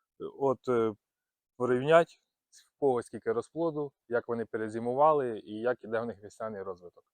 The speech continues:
Ну і також для порівняння покажу вам звичайну сім'ю. І чи стоїть робити отакі шестирамочники, е, йти на такий розвиток, е, пасіки, чи може не стоїть цього робити, а просто тримати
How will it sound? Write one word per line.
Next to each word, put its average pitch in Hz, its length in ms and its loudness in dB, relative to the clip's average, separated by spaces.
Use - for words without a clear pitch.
Ну 190 160 -2
і 135 40 -2
також 143 320 6
для 123 120 0
порівняння 123 720 -4
покажу 123 360 0
вам 110 160 0
звичайну 110 440 -4
сім'ю. 151 440 -6
І 139 340 -2
чи 135 160 0
стоїть 135 440 2
робити 120 440 0
отакі 110 320 -2
шестирамочники, 160 920 2
е, 117 640 0
йти 120 360 -4
на 113 120 2
такий 113 320 -2
розвиток, 107 540 0
е, 107 260 -2
пасіки, 131 600 2
чи 120 400 -4
може 131 220 0
не 120 100 -8
стоїть 117 320 -6
цього 110 180 -4
робити, 127 460 -2
а 110 80 -6
просто 120 380 -4
тримати 113 500 2